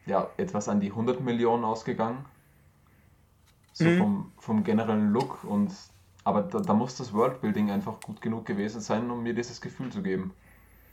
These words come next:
Speaker 2: Ja, und man, man hat eben auch, äh, clever umgangen, die Monster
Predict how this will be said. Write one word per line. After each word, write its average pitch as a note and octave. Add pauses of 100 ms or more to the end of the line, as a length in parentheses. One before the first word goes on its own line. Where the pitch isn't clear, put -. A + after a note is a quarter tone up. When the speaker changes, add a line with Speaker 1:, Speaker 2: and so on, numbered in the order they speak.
(1160)
Speaker 2:
Ja, E3
und F3
man, D3+
man D3+
hat D#3
eben D3+
auch, C#3
äh, B2+ (1000)
clever D3
umgangen, C#3
die B2+
Monster A#2+